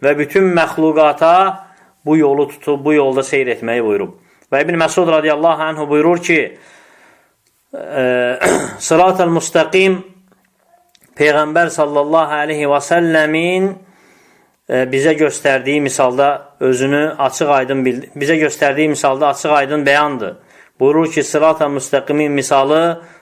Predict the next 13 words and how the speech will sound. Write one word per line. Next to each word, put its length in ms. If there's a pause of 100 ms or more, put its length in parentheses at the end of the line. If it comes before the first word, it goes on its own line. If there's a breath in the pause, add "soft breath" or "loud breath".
sanki 480
sən 240
Peyğəmbər 480
sallallahu 600
aleyhi 200
və 80
səlləm 480 (480 soft breath)
bu 120
doğru 340
yolun 420 (240)
ən 160
aşağısında 600
dayanıb. 340